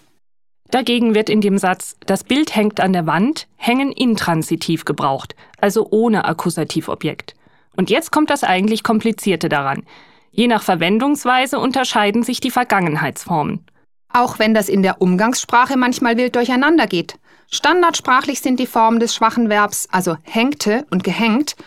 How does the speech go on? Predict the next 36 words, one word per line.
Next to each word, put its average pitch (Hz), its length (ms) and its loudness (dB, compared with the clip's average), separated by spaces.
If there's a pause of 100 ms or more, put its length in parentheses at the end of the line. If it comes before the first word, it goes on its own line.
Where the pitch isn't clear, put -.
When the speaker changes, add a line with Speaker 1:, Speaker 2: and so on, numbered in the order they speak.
Speaker 2:
für 254 100 -2
den 285 180 -2
transitiven 214 720 0
Gebrauch 165 420 -2
reserviert. 165 580 -4 (400)
Um 220 200 2
bei 185 140 2
unserem 175 440 0
Bild 339 280 0
zu 202 120 -2
bleiben, 170 440 0
heißt 185 240 -2
es 233 100 -6
dann, 247 280 0 (320)
"Ich - 240 -4
hängte 285 480 0
das 269 240 -2
Bild 277 300 -4
an 180 120 2
die 170 140 -2
Wand", 160 340 -2 (120)
beziehungsweise 180 800 -2 (220)
"Ich 190 200 -4
habe 202 160 2
es 202 120 -4
an 208 140 0
die 202 140 0
Wand 196 280 0
gehängt". 214 600 -2 (1000)
Speaker 1:
Dementsprechend 208 800 0
werden 202 220 4
die 208 100 2
Formen 202 440 2
des 175 200 -4
starken 202 640 0
Verbs 165 480 -2